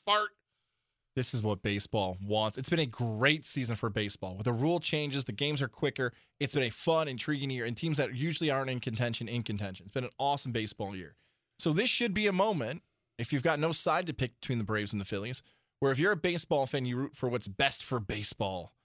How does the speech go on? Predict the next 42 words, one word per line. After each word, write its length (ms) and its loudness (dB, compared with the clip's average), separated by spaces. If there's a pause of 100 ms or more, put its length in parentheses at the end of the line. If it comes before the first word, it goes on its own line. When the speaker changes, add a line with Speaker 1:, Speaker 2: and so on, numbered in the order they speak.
(240)
Speaker 2:
what's 140 -4
best 320 0
for 120 0
business. 520 -2 (100)
And 140 2
Harper 400 2
seems 320 0
like 100 0
he's 160 -2
better 260 0
for 160 -8
business. 540 -4 (400)
Ronald 360 6
Acuna 340 -2
Junior, 560 2 (200)
Matt 300 4
Olson 480 2 (140)
battling 400 4
for 100 0
the 160 0
M 100 0
V 140 0
P 180 -2
on 120 2
the 80 -2
same. 180 -2 (380)
I've 180 2
laughed 400 4
throughout 340 4
the 40 -2
spring 360 0
and 80 0
the 40 2
summer 220 2
about 180 2
how 140 2
hilarious 520 0
both 200 2
their 120 -2
stats 440 0
are. 160 0
It's 140 -4